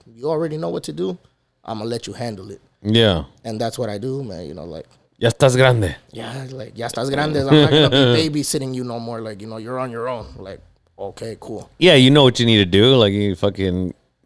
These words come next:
Speaker 2: get, just get the job done. Do you work with, um, like, when you do those jobs, is it, 'cause I know one of my homies, he, he's, his dad used to be a painter,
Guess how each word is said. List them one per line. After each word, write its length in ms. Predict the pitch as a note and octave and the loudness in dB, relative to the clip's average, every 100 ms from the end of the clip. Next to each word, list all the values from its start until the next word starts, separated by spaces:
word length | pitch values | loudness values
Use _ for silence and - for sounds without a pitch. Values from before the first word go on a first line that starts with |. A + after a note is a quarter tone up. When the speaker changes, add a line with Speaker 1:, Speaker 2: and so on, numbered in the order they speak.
| _ F#2 | _ -12
Speaker 2:
get, 140 | F#2+ F#2+ | -4 -2
just 180 | F#2+ G2 | 0 0
get 100 | G2 | 0
the 80 | |
job 300 | F2+ G#2 F#2+ | 2 2 4
done. 260 | G2+ A2 F#2 - _ _ _ _ _ | 4 4 2 -6 _ _ _ _ _
Do 80 | B2 | 6
you 120 | C#3 | 8
work 300 | B2 C#3+ C#3 | 8 6 6
with, 220 | C#3+ C3 | 2 4
um, 560 | B2 A2 G#2 G2 F#2 D#2+ _ - _ - | 6 6 6 4 -2 -4 _ -20 _ 0
like, 420 | F#2+ F#2+ - - - | 2 2 -2 -20 -4
when 180 | A2 G#2+ | 0 2
you 100 | G#2 | 4
do 140 | C3 | 6
those 220 | B2 G#2 | 6 4
jobs, 320 | A2 A#2 B2+ | 4 4 6
is 180 | A#2+ F#2 | 2 2
it, 240 | F#2+ F2 - _ _ _ | 2 2 0 _ _ _
'cause 120 | - | 0
I 80 | A2+ | 2
know 140 | A#2+ B2+ | 6 6
one 140 | C3+ | 6
of 60 | B2+ | 4
my 140 | G#2 | 4
homies, 500 | G2 A2+ A#2 G#2+ F#2+ | 4 4 4 2 0
he, 200 | F#2+ G2+ - | -2 -4 -4
he's, 260 | G2 F#2+ | -2 0
his 180 | F2 F#2 | 0 0
dad 240 | D#2+ F#2+ G#2 | 4 4 4
used 120 | F#2+ | 0
to 60 | F#2 | 0
be 100 | F2 | 0
a 40 | |
painter, 560 | - G2 G#2+ F#2 D#2+ | 2 0 2 0 -2